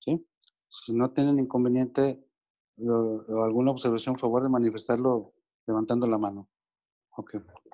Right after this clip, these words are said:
Se aprueba por unanimidad el punto. Muchas gracias. Vamos a pasar. El punto número doce es este,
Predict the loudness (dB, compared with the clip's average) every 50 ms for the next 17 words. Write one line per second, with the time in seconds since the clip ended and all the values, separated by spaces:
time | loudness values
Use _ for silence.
0 | -20 -20 -20 _ -4 -2 -2 0 2 2 2 2 2 2 2 4 4 6 6 6
1 | 6 6 4 4 2 2 2 2 4 4 2 2 0 -6 -20 _ _ -20 -20 -20
2 | -20 -20 _ _ 0 2 2 4 4 4 4 2 2 0 -2 -6 -6 -6 -10 -16
3 | -18 _ _ _ _ _ _ _ _ _ _ _ _ _ _ _ _ _ _ _
4 | _ _ _ _ _ _ _ -20 -20 _ -20 -20 -20 _ _ _ _ _ _ _
5 | _ _ _ _ _ -20 -20 _ _ _ _ _ _ _ _ _ _ -20 -20 -20
6 | -20 _ _ _ _ -20 -20 _ _ _ _ _ _ -10 -8 -6 -2 -2 -2 -2
7 | 0 2 0 0 0 -4 _ _ _ _ _ _ _ _ _ _ -4 -2 -2 -2
8 | 0 0 0 2 2 4 4 4 4 4 2 2 0 0 0 -2 -2 -2 -4 -6
9 | -6 -6 -10 _ _ _ _ _ _ _ _ _ _ _ -8 -8 -8 -6 -6 -8
10 | -12 -12 -12 _ -6 -4 -4 -4 -4 -6